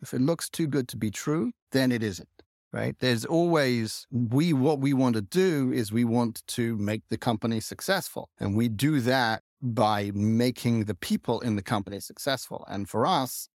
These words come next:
that's a kind of one hand washes the other, right? You get to grow in your career. I provide you with amazing conditions and opportunities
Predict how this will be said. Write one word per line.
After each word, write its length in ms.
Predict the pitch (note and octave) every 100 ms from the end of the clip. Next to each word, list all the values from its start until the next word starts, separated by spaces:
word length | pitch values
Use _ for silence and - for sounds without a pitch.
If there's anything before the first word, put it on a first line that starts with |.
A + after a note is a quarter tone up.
| _ -
that's 200 | A2+ A2
a 40 |
kind 200 | - A2+
of 80 | G2
one 260 | A2 B2
hand 300 | G#2+ G#2+ G2
washes 340 | F#2+ F#2+ F#2+ F2+
the 140 | F#2
other, 260 | F#2+ E2+ -
right? 180 | F2+ G2+
You 220 | - A2+ C3
get 200 | B2+ -
to 100 | B2
grow 180 | A#2
in 80 | A2
your 160 | G#2 F#2
career. 340 | - A2+ A#2+
I 120 | G#2
provide 500 | G2+ A2 F#2+ G#2+ A#2
you 80 | A#2
with 140 | G2+ F#2
amazing 600 | G2 A2 A#2 G#2 G2 - _ -
conditions 580 | - A#2 C#3 - A#2 A2
and 80 | G#2
opportunities 960 | G2+ G2+ - F#3 F3 - F2 F2+ -